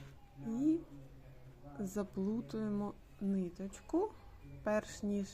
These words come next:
вивести її туди. Давайте я цього приберу, нехай він там стоїть, посміхається. Ось, е, значить, і все. Тут виводимо вже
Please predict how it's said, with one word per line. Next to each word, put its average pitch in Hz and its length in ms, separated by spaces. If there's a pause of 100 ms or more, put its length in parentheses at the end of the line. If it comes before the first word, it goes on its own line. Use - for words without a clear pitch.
(640)
вивести 196 760
її 196 480
туди. 202 540 (240)
Давайте 202 480
я - 220
цього 208 340
приберу, 214 420 (200)
нехай 202 320
він 190 160
там - 200
стоїть, 196 360 (600)
посміхається. 196 1120 (1700)
Ось, 214 500
е, 208 540
значить, 208 460 (180)
і 262 200
все. 190 280
Тут 220 220
виводимо 214 580
вже 202 520